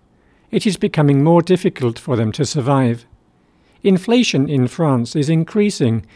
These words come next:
because of high energy prices. This is making food more expensive for farmers to produce.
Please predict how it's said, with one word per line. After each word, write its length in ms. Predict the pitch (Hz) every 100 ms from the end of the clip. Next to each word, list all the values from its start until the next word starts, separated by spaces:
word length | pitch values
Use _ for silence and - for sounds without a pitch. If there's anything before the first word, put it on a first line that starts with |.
| _ -
because 320 | 156 156 143
of 140 | 143
high 260 | - 160 151
energy 400 | 156 127 - 123
prices. 680 | - 127 120 139 120 - - _ _ _ _
This 220 | 135 170 226
is 140 | 175
making 400 | 147 143 160 151
food 420 | - 220 156 117
more 320 | 151 156 156
expensive 760 | 160 - - 196 196 - 131 120 - _
for 240 | _ 196 175
farmers 460 | 233 226 139 117
to 240 | - 147 107
produce. 640 | - - 170 143 - -